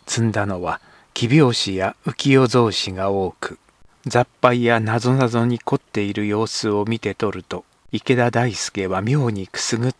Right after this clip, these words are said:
たくなりました。「では、ごめん。」大輔はそれだけを見ると、何を聞くでもなく、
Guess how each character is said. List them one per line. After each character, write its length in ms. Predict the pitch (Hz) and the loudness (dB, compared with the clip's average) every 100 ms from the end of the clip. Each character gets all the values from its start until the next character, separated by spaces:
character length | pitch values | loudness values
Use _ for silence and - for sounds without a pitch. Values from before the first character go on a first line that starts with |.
| - | -6
た 120 | 113 | -6
く 140 | - | -6
な 120 | 90 85 | -8 -8
り 140 | 92 | -8
ま 100 | - | -8
し 180 | - - | -8 -10
た。 140 | - _ _ _ _ _ _ - | -12 _ _ _ _ _ _ -10
「で 120 | - | -4
は、 240 | - - - _ - | -2 -4 -6 _ -12
ご 120 | - | -8
め 100 | - | -4
ん。」 100 | - - _ _ _ _ - | -4 -6 _ _ _ _ -4
大 200 | 135 120 | -2 -2
輔 320 | - - 101 | -4 -4 -4
は 120 | 98 | -4
そ 160 | 104 113 | -4 0
れ 100 | 131 | 2
だ 140 | 127 | 0
け 160 | - 120 | 0 0
を 160 | 98 | 0
見 160 | 95 98 | -4 -6
る 140 | 95 | -8
と、 240 | - 80 - _ _ _ _ 127 | -10 -12 -14 _ _ _ _ 0
何 280 | 151 135 | 2 2
を 140 | 98 101 | 0 -4
聞 180 | - - | -8 -4
く 140 | 123 | -2
で 140 | 107 | 0
も 160 | 95 92 | -2 -6
な 160 | 85 - | -8 -8
く、 220 | - 87 | -10 -12